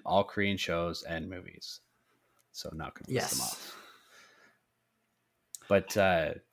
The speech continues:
Speaker 1: all these actors, like, even though they're, like, you may not recognize them, they're, like, mostly from Korean cinema and everything like that. Like, they're fucking amazing actors.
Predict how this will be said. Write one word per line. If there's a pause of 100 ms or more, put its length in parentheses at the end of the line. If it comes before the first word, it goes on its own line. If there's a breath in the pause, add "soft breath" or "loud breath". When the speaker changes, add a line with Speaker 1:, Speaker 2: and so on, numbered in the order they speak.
(720)
Speaker 1:
all
these
actors,
like,
even
though
they're,
like, (1000)
you
may
not
recognize
them,
they're,
like, (540)
mostly
from
Korean
cinema
and
everything
like
that. (360 soft breath)
Like, (180)
they're
fucking
amazing
actors.